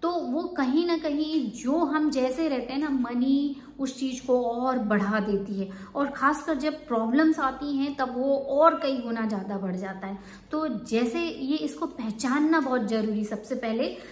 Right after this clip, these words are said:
जो frequency को change करने के लिए सबसे important चीज़ है कि आप पहले पहचानो कि आपको कैसे रहने की आदत है। देखो, कई लोगों को खुश रहने की आदत होती है, तो वो हमेशा खुशी का बहाना ढूंढ लेते हैं। अ,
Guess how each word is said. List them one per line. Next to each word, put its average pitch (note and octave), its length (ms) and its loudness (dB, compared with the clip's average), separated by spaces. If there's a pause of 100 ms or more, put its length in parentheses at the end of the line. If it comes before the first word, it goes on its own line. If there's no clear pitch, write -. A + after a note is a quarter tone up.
(120)
जो C#4+ 80 -2
frequency C#4 600 0
को D4 100 -4
change C#4 340 0
करने C4 360 -2
के B3 160 -6
लिए B3+ 220 -2
सबसे B3+ 320 -8
important A#3 460 -4
चीज़ A3+ 240 -6
है B3 60 0
कि B3 160 -4
आप G#3+ 380 0
पहले B3 240 0
पहचानो A#3 840 0 (280)
कि D4+ 120 2
आपको A#3+ 400 2
कैसे D#4+ 540 0
रहने C#4+ 240 2
की C#4 160 -2
आदत A#3+ 360 0
है। A3 60 -4
देखो, C#4+ 240 -2
कई D4 200 -2
लोगों D4 280 0
को - 240 -10
खुश D#4 260 -4
रहने C#4+ 180 0
की C#4 120 0
आदत C4+ 360 0
होती C#4 240 -2
है, D4 140 -4 (360)
तो D4 80 0
वो D4+ 140 0
हमेशा C#4 760 2 (480)
खुशी E4+ 680 0 (460)
का D4 100 4
बहाना C#4+ 600 6
ढूंढ B3+ 300 4
लेते G3+ 320 0
हैं। - 220 -14 (1080)
अ, A#3 100 -10